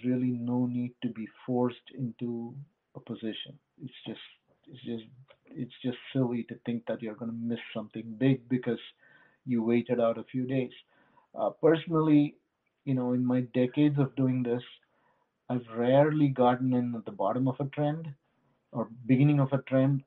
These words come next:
I've rarely gotten out at the very top. That's okay. It's that wait for a trend to establish, get the middle thirty, forty, fifty percent of the trend. That's all you need. You don't need bottoms and tops.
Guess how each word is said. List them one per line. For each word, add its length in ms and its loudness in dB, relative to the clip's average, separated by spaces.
I've 200 -6
rarely 560 4
gotten 380 0
out 160 -2
at 80 -16
the 60 -12
very 260 -8
top. 240 -10
That's 300 0
okay. 400 0
It's 140 0
that 220 8
wait 320 2
for 160 4
a 80 0
trend 360 2
to 80 4
establish, 640 2
get 280 2
the 80 2
middle 440 2
thirty, 360 4
forty, 320 4
fifty 260 -2
percent 380 -4
of 100 0
the 140 -6
trend. 240 -12
That's 180 -8
all 160 2
you 100 4
need. 340 2
You 160 0
don't 260 -2
need 320 -6
bottoms 380 2
and 140 -14
tops. 280 -10